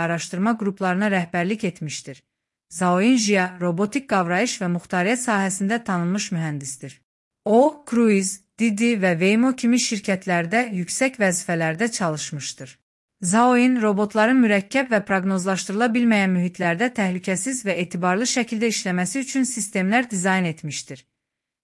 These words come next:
Diligent Robotics-in görüşlər. Diligent Robotics-in texnologiya direktoru Rəşid belə deyir. Zhaoyin və Sid-in A I məsləhətçilər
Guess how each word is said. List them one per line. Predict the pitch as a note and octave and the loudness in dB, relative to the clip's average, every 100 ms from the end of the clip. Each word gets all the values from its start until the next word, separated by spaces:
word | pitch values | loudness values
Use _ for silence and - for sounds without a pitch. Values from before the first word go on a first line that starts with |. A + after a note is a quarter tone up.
| - | -6
Diligent | F#3+ F3+ G#3 B3+ A3 | -2 2 4 2 2
Robotics-in | F#3+ A3 C#4+ C4+ A#3 G#3+ | 0 0 -2 -2 0 2
görüşlər. | F#3+ F3 - F3+ E3+ | 2 0 0 0 0
Diligent | F3 F3 A3+ A3 | -2 -2 -2 0
Robotics-in | F#3 F3 G#3 C#4 - A3 G3+ | -2 0 -2 -2 -4 -2 -2
texnologiya | G3 F3+ F#3 F#3 A3+ A3+ F#3+ | -2 -4 -2 0 2 2 0
direktoru | F3+ F3+ - F#3+ G3+ | 0 -2 -2 -2 0
Rəşid | F3 - B3 F#3 | 0 -2 -4 -2
belə | E3 D#3 | -2 -2
deyir. | D3+ C3+ - | -4 -6 -12
Zhaoyin | - F#3 F3 F3+ B3+ B3 | -10 -2 2 2 2 2
və | F3 | 0
Sid-in | - C4 B3+ A#3+ A3+ | -2 -4 0 0 2
A | F#3+ E3+ D#3+ | 2 0 0
I | D#3+ | -2
məsləhətçilər | D#3 E3 D#3+ D#3 G3 B3 | -4 -4 -6 -6 -2 -2